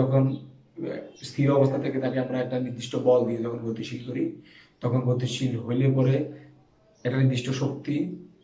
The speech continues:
তার ভিতরে যে শক্তিটার কথা বলছি, বস্তুর গতিশীল হওয়ার জন্য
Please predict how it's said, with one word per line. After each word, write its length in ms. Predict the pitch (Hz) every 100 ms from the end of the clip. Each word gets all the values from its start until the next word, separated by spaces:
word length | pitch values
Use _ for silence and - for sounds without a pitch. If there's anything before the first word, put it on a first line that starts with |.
| -
তার 140 | 127 117 117
ভিতরে 240 | 120 120 120
যে 60 | 117
শক্তিটার 320 | 120 123 117
কথা 140 | 117 117 113
বলছি, 260 | 110 - 147 - - -
বস্তুর 280 | 117 107 110 107
গতিশীল 360 | 107 - 127 131 - - - -
হওয়ার 180 | 120
জন্য 120 | 117